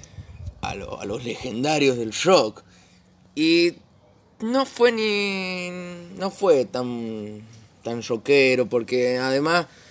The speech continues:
por una cuestión de, de, de lucrar, eh, el loco este, el, el, el que organiza el Cosquín, eh, agregó el escenario de, de, de, de rap. No, no me, no me gustó, no tiene nada que ver con el rock eso. Hacé, si querés,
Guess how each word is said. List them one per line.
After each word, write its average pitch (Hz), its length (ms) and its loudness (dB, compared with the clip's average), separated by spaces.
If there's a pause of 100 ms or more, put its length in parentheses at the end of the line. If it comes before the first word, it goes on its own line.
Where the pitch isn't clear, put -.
(120)
por 135 100 -6
una 147 140 -2
cuestión 135 460 -2
de, 131 280 2
de, 117 280 2
de 110 160 -2
lucrar, 151 520 2 (480)
eh, 110 320 -4
el 110 80 -2
loco 123 300 4
este, 127 380 2
el, 101 80 -4
el, 110 500 0
el 104 140 -4
que 110 100 -4
organiza 123 520 0
el 113 120 -2
Cosquín, 131 480 -2
eh, 110 520 -4
agregó 110 340 0
el 127 80 4
escenario 120 440 0
de, 107 160 0
de, 101 160 -4
de, 98 220 -6
de 104 100 -6
rap. 127 300 -4 (540)
No, 110 100 -16 (100)
no 110 120 -6
me, 120 200 -2
no 131 100 2
me 156 100 4
gustó, 147 340 4
no 135 140 0
tiene 143 180 -4
nada 143 160 -2
que 147 120 -2
ver 139 220 4
con 110 140 -6
el 107 60 -8
rock 117 240 0
eso. 120 280 0 (880)
Hacé, 165 440 6
si 131 160 0
querés, 135 420 2